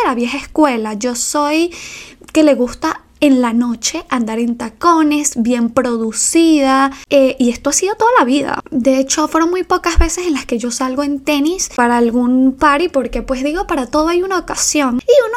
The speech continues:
así bien producida a su vaina, porque bueno, yo no sé, pero pues yo estaba pensando que, no sé, whatever. La cosa es que nosotras en tacones, en esa subida y en esa bajada, eh,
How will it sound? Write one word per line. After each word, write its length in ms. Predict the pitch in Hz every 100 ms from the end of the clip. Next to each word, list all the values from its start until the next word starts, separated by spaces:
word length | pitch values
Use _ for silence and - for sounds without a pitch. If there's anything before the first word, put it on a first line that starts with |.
| 480
así 200 | - 427 403
bien 300 | 320 349 359
producida 840 | 392 392 294 262 - 269 262 302 320
a 120 | 294
su 340 | - 254 226 220
vaina, 580 | 240 262 240 233 247 320
porque 300 | 277 247 233
bueno, 240 | 254 302
yo 160 | 226 254
no 80 | 277
sé, 440 | - - 381 269 254
pero 240 | 233 226
pues 200 | 247 247
yo 120 | - -
estaba 280 | - 285
pensando 520 | - 262 233 262 269 330
que, 200 | 262 240
no 140 | 247
sé, 260 | - 247 - _
whatever. 420 | 262 277 269 - - - - - -
La 100 | 392
cosa 200 | 415 -
es 60 |
que 160 | - 466
nosotras 340 | 359 349 392 427
en 120 | 277
tacones, 400 | 240 240 285 403
en 120 | 359 240
esa 200 | - 359
subida 480 | - 247 247 285
y 100 | 370
en 100 | 277
esa 200 | 240 -
bajada, 560 | 302 254 269 254 254 311
eh, 260 | - 269 -